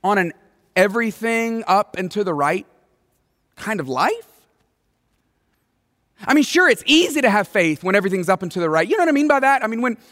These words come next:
when, when financially things are moving up and to the right, when you're, you're building wealth, when, when you're, when you're building health, when, when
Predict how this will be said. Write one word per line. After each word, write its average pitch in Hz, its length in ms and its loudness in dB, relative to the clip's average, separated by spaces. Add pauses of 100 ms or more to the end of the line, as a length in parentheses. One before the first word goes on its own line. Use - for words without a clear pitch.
(120)
when, 247 220 0
when 220 260 -2 (420)
financially 269 840 2
things 269 320 0
are 240 40 2
moving 254 240 4
up 226 120 2
and 220 100 -8
to 220 100 -4
the 190 100 0
right, 151 240 0 (240)
when 233 140 0
you're, 233 180 0
you're 208 140 0
building 262 440 2
wealth, 190 380 0
when, 220 160 -4
when 247 120 0
you're, 196 200 -2 (320)
when 233 120 2
you're 254 80 4
building 302 300 4
health, 269 520 0
when, 233 200 -4
when 226 280 -2